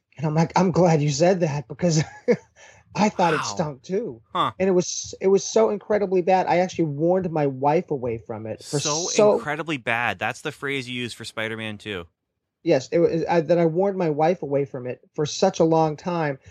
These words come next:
Speaker 1: that she eventually said, "No, I, I have to see it. I like Spider-Man. I like the first one. I'd like to see the second one." So I said, "Well, okay, if you do, I'm gonna watch it with you so I can, you know, see what you're seeing and then be able to point out, you know, what the deal is and, and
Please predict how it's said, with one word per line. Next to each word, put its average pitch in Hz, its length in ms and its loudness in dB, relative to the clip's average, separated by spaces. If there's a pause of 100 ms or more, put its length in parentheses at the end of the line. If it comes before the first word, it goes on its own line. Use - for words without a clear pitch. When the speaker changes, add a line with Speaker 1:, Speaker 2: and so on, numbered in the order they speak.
(200)
Speaker 1:
that 165 100 2
she 180 160 4
eventually 185 420 4
said, 160 240 0
"No, 180 320 0
I, 196 200 0
I 196 40 -2
have 214 240 -4
to - 80 -16
see - 220 -2
it. 127 80 2
I 131 80 0
like 190 240 2
Spider-Man. 175 600 0
I 151 80 -4
like 165 180 0
the - 80 -18
first 185 260 0
one. 175 180 -6 (380)
I'd 170 100 4
like 180 200 4
to 180 80 -4
see - 180 0
the 151 80 0
second 143 340 -6
one." 117 120 -12
So - 120 -4
I 131 60 0
said, 135 240 -2
"Well, 143 200 4
okay, 160 300 2
if 147 140 -6
you 156 80 -2
do, 202 380 4 (320)
I'm 175 100 0
gonna 185 140 4
watch 175 260 0
it 190 80 -4
with 170 240 -2
you 165 100 2
so 160 200 0
I 156 80 0
can, 143 280 -4 (120)
you 170 100 -4
know, 147 300 -4 (400)
see 208 340 2
what 185 160 2
you're 170 140 4
seeing 196 640 2
and 170 180 -2
then 170 100 0
be 175 200 4
able 165 160 0
to 160 60 4
point 160 380 -6
out, 165 300 2
you 165 100 -6
know, 147 140 -2
what 151 180 -4
the 147 60 -2
deal 151 340 6
is 131 220 -2
and, 135 180 -10
and 139 220 -8